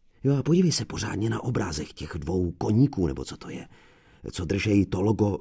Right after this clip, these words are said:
Philip Morris. Mezi nohama mají tvar tý bílý špičatý kapuce, co nosej týpci z Ku Klux Klan, eh, když zapalujou ty kříže a tak, no, nevidíš to? No, teď to není tak zřetelný, ale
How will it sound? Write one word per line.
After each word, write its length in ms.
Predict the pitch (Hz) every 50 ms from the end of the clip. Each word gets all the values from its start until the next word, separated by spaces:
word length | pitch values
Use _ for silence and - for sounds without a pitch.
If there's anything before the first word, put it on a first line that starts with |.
| - 85
Philip 260 | - 113 110 110 110 -
Morris. 460 | 92 101 117 110 71 - - - - - _ _ _ _ - - _ -
Mezi 360 | - 80 95 113 113 - 120 101
nohama 560 | 95 95 101 123 135 123 87 65 62 - - - - -
mají 220 | - - 69 69 65
tvar 300 | - - 87 107 - -
tý 320 | - - - 113 107 104
bílý 480 | 87 80 90 95 107 113 127 135 131 123
špičatý 600 | - - - - 113 - - 131 127 - - 151
kapuce, 580 | 151 - 135 135 - - 202 220 220 - 156 143
co 180 | - - 170
nosej 380 | 170 160 151 - - 95 107 98
týpci 540 | 90 87 98 113 113 - - - - 120 117
z 120 | - -
Ku 140 | - - 110
Klux 380 | - - 147 156 156 - - -
Klan, 360 | - - - - - - - - _ - _ _ _ _ _ _ _ _ _ _ _ _ -
eh, 160 | - 69 69 - - - -
když 240 | - 78 90 80 78
zapalujou 480 | 90 95 - - - 104 107 110 110 110
ty 100 | - 117
kříže 420 | - - - 113 143 127 113 127
a 100 | 110 -
tak, 280 | - - - 107 104 -
no, 80 | 107
nevidíš 500 | 92 80 78 82 120 135 - 175 - -
to? 260 | - - 151 - - - _ _ _ _ _ _ _ _ _ _ _ _ _ _ _ _ _ _ _ -
No, 120 | 71 71
teď 180 | - - 85 85 90
to 320 | - 107 113 110 95 80 - -
není 360 | - - 76 87 90 95 107
tak 180 | 110 117 117 98
zřetelný, 680 | 87 82 78 87 87 - - 160 175 185 165 127 104 90
ale 180 | 82 82 80